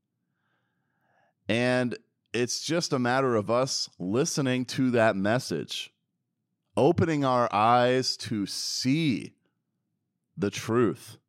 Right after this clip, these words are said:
Our Creator is everywhere. He is all around us, here on earth, up in the sky, beyond our atmosphere, out in the seemingly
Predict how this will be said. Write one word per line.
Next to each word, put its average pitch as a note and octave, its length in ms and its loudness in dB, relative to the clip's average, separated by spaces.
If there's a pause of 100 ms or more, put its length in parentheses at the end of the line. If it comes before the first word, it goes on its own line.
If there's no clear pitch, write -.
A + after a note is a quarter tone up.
(1080)
Our C3 300 6
Creator A#2+ 720 0
is G#2+ 440 -2
everywhere. F#2+ 600 -2
He G2+ 200 -2
is G2 160 -2
all A#2 280 0
around G#2+ 540 2
us, - 500 -6 (540)
here A#2 360 0
on A#2+ 180 4
earth, G2+ 460 -2 (640)
up G#2+ 200 4
in B2 100 2
the A2+ 80 0
sky, G2+ 680 2 (460)
beyond G#2+ 420 2
our A2+ 180 6
atmosphere, F#2 760 0
out F#2+ 280 2
in F#2 220 -2
the E2+ 300 -2
seemingly G2 760 -2